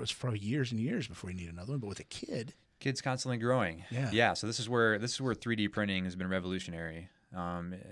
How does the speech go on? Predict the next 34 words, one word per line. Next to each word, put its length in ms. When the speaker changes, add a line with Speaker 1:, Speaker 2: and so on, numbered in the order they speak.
Speaker 2:
it's, 200
so 140
it's 140
been, 280
it's, 200
you're 220
able 180
to 80
produce 800
at 240
a 60
fraction 420
of 80
the 60
cost, 580
so 160
for, 380
for 160
dollars, 720
um, 300
a 60
prosthetic 500
device 460
that 160
can 200
really 360
transform 720
a 60
kid's 420
Speaker 1:
Right. 140
Speaker 2:
just, 260
just 240
daily 520
activity. 760